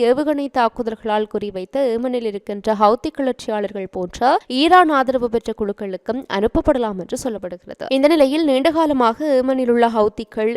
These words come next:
லெபனானில் உள்ள ஹிஸ்புல்லா மற்றும் இஸ்ரேலுக்கு எதிராக காசாவில் இருக்கின்ற ஹமாஸ் போன்ற அதன் ஆதரவு குழுக்களுக்கு ஆயுதங்களையும் நிதியையும் ஈரான் வழங்கி வருகிறது. இஸ்ரேல் இரண்டாயிரத்தி இருபத்தி நான்கு அக்டோபரில் ஈரானின் ஏவுகணை உற்பத்தி நிலையங்களை தாக்கியது. இப்போது ஈரான் இந்த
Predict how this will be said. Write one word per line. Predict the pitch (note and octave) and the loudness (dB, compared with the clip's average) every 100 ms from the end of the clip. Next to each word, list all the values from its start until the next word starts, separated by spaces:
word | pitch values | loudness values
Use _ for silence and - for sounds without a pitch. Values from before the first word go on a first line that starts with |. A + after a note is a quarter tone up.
| - | -2
லெபனானில் | G#3+ A3+ A#3+ A#3 A3 | -2 0 0 0 0
உள்ள | G#3+ G#3+ | -2 -4
ஹிஸ்புல்லா | G#3+ G#3+ A3 A#3+ A3 G#3 | -8 -6 -2 0 -2 -4
மற்றும் | F#3+ A3+ A3 | -6 -6 -6
இஸ்ரேலுக்கு | - B3 A#3 A#3 | -6 -6 -6 -8
எதிராக | G3 G3 F#3+ - B3+ G#3+ | -6 -6 -8 -8 -6 -4
காசாவில் | G3+ A3+ B3 A3 G3 | -6 -4 -6 -6 -8
இருக்கின்ற | G3+ G#3 G#3 G3+ | -8 -8 -8 -6
ஹமாஸ் | G3 A3 B3+ - | -2 0 -2 -4
போன்ற | A#3 G3+ A#3 A3 | -6 -4 -2 -2
அதன் | G3 F#3+ | -2 -4
ஆதரவு | G3+ B3+ A3+ A3 | -4 -2 -4 -6
குழுக்களுக்கு | G3 - E3+ E3 - C#4+ A4 A#3 | -8 -8 -12 -12 -6 -4 2 6
ஆயுதங்களையும் | B3+ E4 F4 D4+ B3+ A3+ B3+ A#3 | 6 6 -2 -2 -4 -6 -6 -6
நிதியையும் | G#3 A3 F#3+ A3+ C#4 - B3 | -6 -10 -8 -6 -8 -8 -6
ஈரான் | A#3+ A3 B3 | -4 -6 -6
வழங்கி | G#3+ G3 F3 | -8 -10 -12
வருகிறது. | F3 - - - - - | -16 -18 -16 -16 -14 -12
இஸ்ரேல் | - G#3+ B3 A#3 | -6 -6 -4 -6
இரண்டாயிரத்தி | G#3 G#3+ G#3 G#3+ | -2 -2 -2 -6
இருபத்தி | G3+ G3 G3+ G3 | -10 -10 -6 -2
நான்கு | G3+ A#3 A3+ | -2 0 -2
அக்டோபரில் | - - F#3+ F#3 A3 A#3 - B3 | -2 -6 -6 -2 0 0 0 2
ஈரானின் | A#3 G#3+ G#3+ B3+ - A3 | 4 4 2 -2 4 4
ஏவுகணை | B3 C4 B3+ A#3 | 4 0 -2 -4
உற்பத்தி | - G#3 A3 G3+ | -4 -6 -6 -6
நிலையங்களை | F#3+ G3 F#3+ F#3+ F#3+ | -6 -6 -6 -6 -6
தாக்கியது. | F#3 F3+ - F3 C4+ B3 | -8 -8 -10 -6 -6 -4
இப்போது | G#3+ G3+ B3 A3+ A#3+ | -2 0 0 -2 -4
ஈரான் | A#3+ B3 D4+ | -4 -4 -2
இந்த | G#3+ | 0